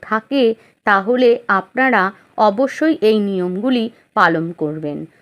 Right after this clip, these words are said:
প্রত্যেকটি শস্য মহাদেবের পুজোর জন্য আপনারা যখন চয়ন করবেন,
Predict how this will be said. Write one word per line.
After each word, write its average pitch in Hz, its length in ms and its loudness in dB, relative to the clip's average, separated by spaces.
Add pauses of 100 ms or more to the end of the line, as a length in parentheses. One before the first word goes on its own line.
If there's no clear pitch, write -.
(120)
প্রত্যেকটি 311 640 -2
শস্য 269 440 0
মহাদেবের 233 720 -2
পুজোর 247 480 -2
জন্য 220 380 -2 (300)
আপনারা 208 500 0
যখন 208 580 -2 (300)
চয়ন 226 480 0
করবেন, 202 540 0